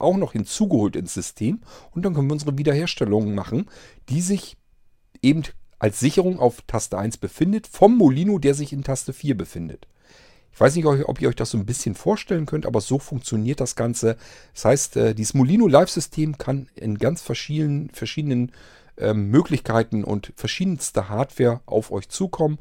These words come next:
und unterschiedlichste Probleme eben lösen. Was es auch gibt, ist zum Beispiel das H-O-D-D-Laufwerk. Wer nun wieder nicht weiß, was ist denn das?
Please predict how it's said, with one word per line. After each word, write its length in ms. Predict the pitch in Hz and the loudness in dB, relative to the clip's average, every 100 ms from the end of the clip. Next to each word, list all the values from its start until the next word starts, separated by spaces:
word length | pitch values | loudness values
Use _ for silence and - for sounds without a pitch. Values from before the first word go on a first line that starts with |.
| - - - | -12 -20 -8
und 160 | 107 | -4
unterschiedlichste 880 | 135 139 123 - 120 117 - 110 107 | -2 -2 -4 -6 -8 -8 0 2 2
Probleme 600 | - - 104 95 101 113 | 0 -2 -2 0 2 2
eben 200 | 95 95 92 | 0 -6 -6
lösen. 460 | 95 104 98 - - _ _ _ _ _ - _ _ _ _ _ _ - _ _ _ _ _ | 0 2 0 -4 -16 _ _ _ _ _ -20 _ _ _ _ _ _ -20 _ _ _ _ _
Was 140 | 151 165 | 4 4
es 140 | 147 | 2
auch 200 | 170 202 | 0 0
gibt, 220 | 233 - | -2 -2
ist 140 | 147 - | -2 -2
zum 100 | 110 | 0
Beispiel 540 | 101 120 - 117 113 | 2 2 2 0 2
das 260 | 104 101 107 | 0 -2 2
H-O-D-D-Laufwerk. 1160 | 117 - 104 95 90 143 165 143 - 135 - - | 2 2 -2 -2 -2 0 0 -2 0 0 0 0
Wer 100 | 117 | 2
nun 140 | 110 | 2
wieder 160 | 113 104 | 0 0
nicht 240 | 101 - | -2 -4
weiß, 320 | 101 113 - | -4 -4 -4
was 160 | 95 95 | -8 -8
ist 140 | - | -4
denn 120 | 95 | -2
das? 360 | 90 170 - | 2 2 0